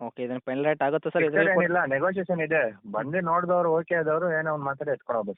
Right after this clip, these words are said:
Speaker 2: ಸರ್.
Speaker 1: ಓಕೆ, ಎಪ್ಪತ್ತರಲ್ಲಿ
Speaker 2: ಹಂಗೇನಿಲ್ಲ.
Speaker 1: ಕೂಡ ಇನ್ನೂ ಹೆಚ್ಚು ಕಡಿಮೆ ಆಗುತ್ತೆ?
Speaker 2: ಹೌದು ಸರ್.
Speaker 1: ಯಾಕಂದ್ರೆ ಎಫ್ ಸಿ ಇನ್ಶೂರೆನ್ಸ್ ಬೇರೆ ಅವರೇ ಕಟ್ಕೋಬೇಕಲ್ಲ ಗಾಡಿ ತಗೊಂಡವರು?
Speaker 2: ಹಾ, ಹೌದು ಸರ್, ಅದಕ್ಕೆ.
Speaker 1: ಹ್ಮ್, ಅದಕ್ಕೋಸ್ಕರ ನೋಡಿ, ನಮ್ಮ ಕಡೆಯಿಂದ ಏನ್
Speaker 2: ಹ್ಮ್.
Speaker 1: ಹೇಳಕ್ಕೆ ಬಯಸ್ತೀನಿ ಅಂದ್ರೆ ನಾನು ನಿಮಗೆ ನೋಡಿ, ಆದಷ್ಟು ಬಂದವ್ರಿಗೆ ನೋಡ್ಕೊಡೋ
Speaker 2: ಹ್ಮ್.
Speaker 1: ಪ್ರಯತ್ನ ಮಾಡಿ ಅಂತ.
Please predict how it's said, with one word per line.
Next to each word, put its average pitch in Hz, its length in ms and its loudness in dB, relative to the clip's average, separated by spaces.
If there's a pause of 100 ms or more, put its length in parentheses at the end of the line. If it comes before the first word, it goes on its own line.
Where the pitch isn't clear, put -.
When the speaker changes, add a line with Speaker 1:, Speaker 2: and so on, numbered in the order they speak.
Speaker 2:
ಸರ್. 101 140 -16
Speaker 1:
ಓಕೆ, 117 120 -14
ಎಪ್ಪತ್ತರಲ್ಲಿ 117 380 -2
Speaker 2:
ಹಂಗೇನಿಲ್ಲ. - 240 0
Speaker 1:
ಕೂಡ 156 120 2
ಇನ್ನೂ 156 340 2
ಹೆಚ್ಚು 143 200 -6
ಕಡಿಮೆ 143 180 0
ಆಗುತ್ತೆ? 113 240 -4 (1080)
Speaker 2:
ಹೌದು 123 180 2
ಸರ್. 104 220 -4 (380)
Speaker 1:
ಯಾಕಂದ್ರೆ 127 380 -4
ಎಫ್ 120 180 -6
ಸಿ 151 60 -8
ಇನ್ಶೂರೆನ್ಸ್ 147 260 -6
ಬೇರೆ 139 120 2
ಅವರೇ 131 120 2
ಕಟ್ಕೋಬೇಕಲ್ಲ 127 400 -2
ಗಾಡಿ 120 160 -6
ತಗೊಂಡವರು? 117 420 -6 (840)
Speaker 2:
ಹಾ, 123 240 2
ಹೌದು 110 180 0
ಸರ್, 101 160 -4
ಅದಕ್ಕೆ. 101 280 -6
Speaker 1:
ಹ್ಮ್, - 140 -16 (100)
ಅದಕ್ಕೋಸ್ಕರ 113 460 -10
ನೋಡಿ, 127 220 -6
ನಮ್ಮ 127 120 -8
ಕಡೆಯಿಂದ 147 280 -6
ಏನ್ 143 100 -6
Speaker 2:
ಹ್ಮ್. 143 100 -8
Speaker 1:
ಹೇಳಕ್ಕೆ 131 280 -8
ಬಯಸ್ತೀನಿ 131 260 -6
ಅಂದ್ರೆ 120 180 -8
ನಾನು 120 180 -8
ನಿಮಗೆ 156 340 -12
ನೋಡಿ, 123 160 -6
ಆದಷ್ಟು 127 400 -4
ಬಂದವ್ರಿಗೆ 147 320 -8
ನೋಡ್ಕೊಡೋ 123 240 -6
Speaker 2:
ಹ್ಮ್. 120 60 -6
Speaker 1:
ಪ್ರಯತ್ನ 113 240 -6
ಮಾಡಿ 104 180 -10
ಅಂತ. - 180 -16